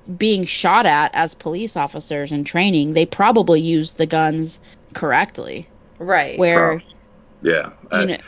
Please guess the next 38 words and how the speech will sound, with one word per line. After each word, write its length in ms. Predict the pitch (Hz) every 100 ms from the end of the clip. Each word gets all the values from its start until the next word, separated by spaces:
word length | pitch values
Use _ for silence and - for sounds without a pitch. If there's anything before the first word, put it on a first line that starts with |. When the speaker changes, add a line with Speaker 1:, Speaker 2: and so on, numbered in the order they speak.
| -
Speaker 1:
you 100 | 196 196
know, 160 | 180 - _ _ - _ _ _ - _ _ - - -
in 160 | 196
these 220 | 196 196 -
cases, 500 | - 202 247 190 165
it 100 | 143
seems 280 | - 175 170
like 200 | 156 156
they 100 | 160
use 300 | 156 156 -
them 360 | 156 151 151 - - -
incorrectly, 800 | 190 185 165 87 - - - 156 - -
and 160 | 170
that, 260 | 165 156 - -
and 160 | 170 165
that's 240 | 151 -
where 100 | 175
the 100 | 147
power 400 | 139 - 170 160
play 260 | 143 - 104
comes 280 | - 131 131
in, 160 | 131
invol-, 500 | - 143 139 135 117 -
you 140 | 156
know, 240 | 135 120 -
Speaker 2:
Yeah, 260 | 233 226
Speaker 1:
into 100 | 196
Speaker 2:
they're, 240 | 185 214 220
Speaker 1:
play. 140 | 220
Speaker 2:
like, 100 | 220
shooting 480 | - - 233 220 202
people 360 | 214 214 196 185
in 120 | 170
the 100 | 156
face 640 | - 190 185 180 175 175
and 160 | 165 160
in 100 | 160
the, 320 | 156 131 131